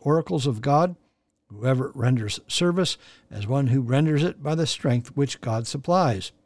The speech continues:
in order that in everything God may be glorified through Jesus Christ. To him belong glory and dominion forever and ever. Amen. Beloved,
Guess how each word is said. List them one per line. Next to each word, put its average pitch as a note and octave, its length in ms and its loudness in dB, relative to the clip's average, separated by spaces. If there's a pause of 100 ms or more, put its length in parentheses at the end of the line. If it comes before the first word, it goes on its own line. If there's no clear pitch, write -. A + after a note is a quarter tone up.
(520)
in C#3 100 -2
order G#3 320 2
that F3+ 240 0
in D#3+ 180 -2
everything E3 640 0 (120)
God A#2 280 -2
may A#2+ 160 -2
be C3 140 -2
glorified C3 760 -2
through C3+ 400 0
Jesus - 440 -4
Christ. D3 540 -6 (1080)
To - 80 -4
him D3+ 320 2
belong C3+ 340 2
glory D3+ 420 0
and C#3 340 -2
dominion E3+ 420 2
forever C#3 440 -2
and C#3 200 0
ever. G#2+ 280 -4 (680)
Amen. G#2 440 -2 (1900)
Beloved, C3 440 2